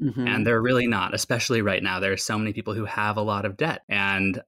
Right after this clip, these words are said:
Speaker 2: finding someone who is somewhat financially savvy, maybe has been through this before or is going through it right now,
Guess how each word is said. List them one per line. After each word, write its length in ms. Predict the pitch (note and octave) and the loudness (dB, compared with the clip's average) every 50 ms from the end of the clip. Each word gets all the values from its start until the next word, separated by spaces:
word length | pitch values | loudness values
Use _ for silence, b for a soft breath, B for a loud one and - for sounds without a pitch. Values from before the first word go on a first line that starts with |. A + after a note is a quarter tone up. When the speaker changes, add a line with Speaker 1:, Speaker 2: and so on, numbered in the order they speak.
| _ - | _ -2
Speaker 2:
finding 300 | C3 A#2 B2 C3+ C#3+ C#3+ | 0 2 4 4 4 2
someone 340 | - C3+ A2+ A2 G#2+ G#2+ G#2+ | 2 0 0 0 0 0 0
who 480 | G#2+ G2 F#2+ G#2 G2 F#2+ F#2+ F#2 F#2 - | -2 -2 0 0 0 0 0 -2 -4 -4
is 200 | - G2 G2 G2 | -4 -4 -4 -2
somewhat 280 | - - G#2 G2+ - - | -2 -2 -2 -4 -4 -6
financially 400 | G#2+ G2+ G2 G2 - - G2+ G2+ | -4 -2 -2 -2 -4 -4 -6 -6
savvy, 600 | - - A#2+ A#2 A#2 A2+ A#2+ A#2 A2+ A2 G#2+ - _ | -2 -2 0 0 0 -2 -2 -2 -2 -2 -4 -6 _
maybe 220 | - A2+ A2 G#2+ G#2 | -2 0 0 2 2
has 160 | G2+ F#2 F2+ | 0 0 -2
been 260 | - - G#2 G#2 G2+ | -4 -4 -2 -2 -2
through 140 | - - G#2 | -4 -4 -4
this 140 | G2 F#2+ - | -4 -4 -6
before 360 | - - - G#2+ G2+ G#2+ A2 | -6 -6 -2 0 2 2 2
or 180 | A2 A2 G#2+ | 2 0 0
is 140 | A2 G#2+ G#2 | 0 -2 -2
going 280 | - - G#2+ G#2+ A2 G#2+ | -2 -2 -2 -2 -2 -4
through 180 | - B2+ B2 | -4 -4 -4
it 100 | A2+ - | -4 -4
right 220 | - G2 F#2+ F#2+ - | -4 -4 -4 -4 -4
now, 440 | - E2+ G2+ A2 G#2 F2+ F2+ G2 - | -4 -4 -2 -2 -2 -2 -4 -6 -10